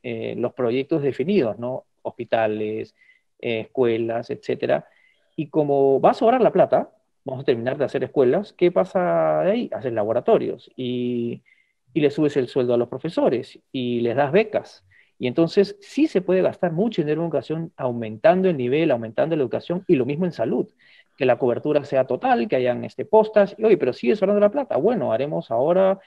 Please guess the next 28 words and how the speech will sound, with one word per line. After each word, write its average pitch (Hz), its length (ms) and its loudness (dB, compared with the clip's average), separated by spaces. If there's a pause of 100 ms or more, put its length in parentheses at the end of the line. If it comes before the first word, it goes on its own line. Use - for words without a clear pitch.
(240)
una 151 240 -4
clínica 156 340 -4
de 135 80 0
primer 131 320 -4
nivel 147 300 -4
para 127 180 0
una 135 200 -4
de-, 120 260 -4
determinada 120 440 -6
especialidad 185 640 2
y 135 60 -2
haremos 127 320 -4
una 127 140 -8
escuela 165 520 2
y 120 100 -6
todo 175 200 2
será 147 240 0
gratis. 190 400 4
Entonces, 131 360 -6
creo 202 300 4
que 160 80 -4
lo 135 80 -2
que 120 80 -6
se - 120 -12
tiene 165 200 -6
que 147 100 -6
hacer 135 220 -6
es 151 240 -4